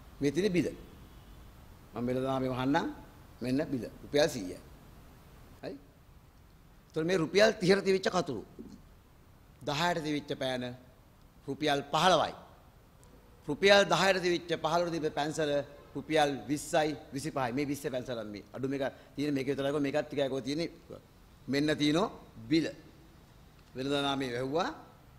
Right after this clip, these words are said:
මෙන්න බිල. මේක තියෙනවා මේ ගත්ත බඩු ටිකේ ගාන. කතුලක් රුපියල් සීයයි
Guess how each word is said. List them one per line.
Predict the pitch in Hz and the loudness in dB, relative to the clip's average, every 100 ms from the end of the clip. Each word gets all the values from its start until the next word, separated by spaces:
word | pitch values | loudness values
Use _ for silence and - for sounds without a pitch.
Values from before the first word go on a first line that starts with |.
| - - | -20 -16
මෙන්න | 113 135 139 175 | -8 -2 -2 -2
බිල. | 143 104 - - - - - - - - - | -4 -6 -12 -20 -20 -20 -20 -20 -20 -20 -8
මේක | 120 170 214 202 | 0 2 2 2
තියෙනවා | 165 151 185 139 - | 0 -2 -6 -12 -18
මේ | 123 139 165 | -10 -4 -4
ගත්ත | 170 170 - | -2 -4 -4
බඩු | 151 139 | -6 -6
ටිකේ | 131 120 147 208 - - - | -8 -10 -10 -12 -14 -20 -20
ගාන. | - 127 113 98 - - - - | -12 -10 -10 -12 -20 -20 -20 -16
කතුලක් | - 147 160 160 151 | -8 -4 -2 -2 -2
රුපියල් | - 143 131 | -2 -2 -2
සීයයි | 127 123 151 190 | -6 -2 4 4